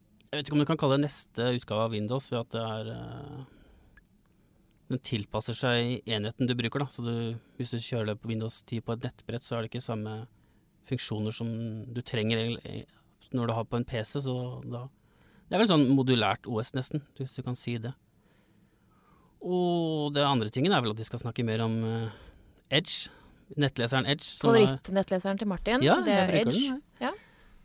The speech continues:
Speaker 2: Og hva er det som kommer der?
Speaker 1: Nå har de kastet ut egen motor,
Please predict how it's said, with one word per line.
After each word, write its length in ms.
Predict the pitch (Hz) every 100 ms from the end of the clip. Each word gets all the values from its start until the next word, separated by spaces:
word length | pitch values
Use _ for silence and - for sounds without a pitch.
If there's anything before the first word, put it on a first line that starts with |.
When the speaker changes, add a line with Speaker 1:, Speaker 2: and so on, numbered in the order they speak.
| - - -
Speaker 2:
Og 60 | 247
hva 80 | 247
er 40 | 226
det 40 |
som 100 | 247
kommer 200 | 208 190
der? 160 | 180 180 _ -
Speaker 1:
Nå 640 | 151 160 170 190 190 180
har 120 | 170 156
de 80 |
kastet 440 | 156 165 - 127 135
ut 120 | 131
egen 340 | 123 110 110 113 117
motor, 400 | 110 - 220 254